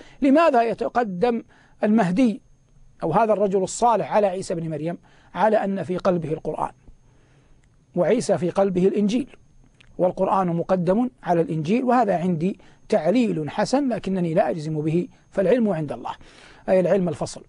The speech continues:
نبقى في عيسى بن مريم عليه الصلاة والسلام. أخبر النبي صلى الله عليه وسلم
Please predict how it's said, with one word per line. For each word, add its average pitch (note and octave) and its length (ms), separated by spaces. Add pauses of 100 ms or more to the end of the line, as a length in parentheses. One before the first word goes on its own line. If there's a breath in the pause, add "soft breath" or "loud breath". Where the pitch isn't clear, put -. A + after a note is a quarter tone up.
(460 soft breath)
نبقى C#4+ 420
في A3 120
عيسى A#3 220
بن G3+ 120
مريم G3 240
عليه E3+ 160
الصلاة E3+ 380
والسلام. G#3 520 (440 soft breath)
أخبر C4+ 300
النبي F#3+ 320
صلى E3 240
الله D#3 300
عليه C#3+ 200
وسلم D3 500